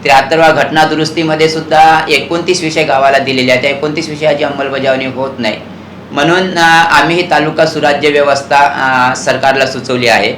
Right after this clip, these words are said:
कसं आहे की गाव हे खूप छोटा घटक आहे आणि, अ, जिल्हा हा खूप मोठा घटक आहे, म्हणून गावामध्ये, अ, स्वतंत्रपणे अशी व्यवस्था करणे शक्य नाही आणि जिल्ह्यामध्ये सुद्धा स्वतंत्र म्हणजे एवढं मोठं ते मॉडेल होणे शक्य नाही.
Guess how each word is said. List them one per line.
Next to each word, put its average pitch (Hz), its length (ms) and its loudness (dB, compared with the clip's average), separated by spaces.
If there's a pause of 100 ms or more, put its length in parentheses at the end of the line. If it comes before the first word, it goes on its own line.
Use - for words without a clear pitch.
(520)
कसं 147 180 2
आहे 170 120 4
की 180 280 2 (580)
गाव 147 300 4
हे 190 140 0
खूप 190 220 -4
छोटा 165 240 2
घटक 127 300 0
आहे 95 220 -2 (760)
आणि, 156 440 2 (460)
अ, 139 240 2
जिल्हा 147 380 2
हा 190 180 4
खूप 196 120 -4
मोठा 180 300 0
घटक 123 280 0
आहे, 95 200 -2 (460)
म्हणून 147 200 -2
गावामध्ये, 170 640 4
अ, 156 420 2
स्वतंत्रपणे 165 640 0
अशी 165 200 -2
व्यवस्था 156 520 4
करणे 147 440 -2
शक्य 143 320 -4
नाही 110 200 -2 (460)
आणि 135 300 2
जिल्ह्यामध्ये 156 760 0
सुद्धा 190 260 2
स्वतंत्र 170 480 -2
म्हणजे 160 280 0
एवढं 160 360 2
मोठं 160 300 0
ते 160 60 2
मॉडेल 151 380 0
होणे 143 300 -4
शक्य 143 280 -4
नाही. 104 120 -4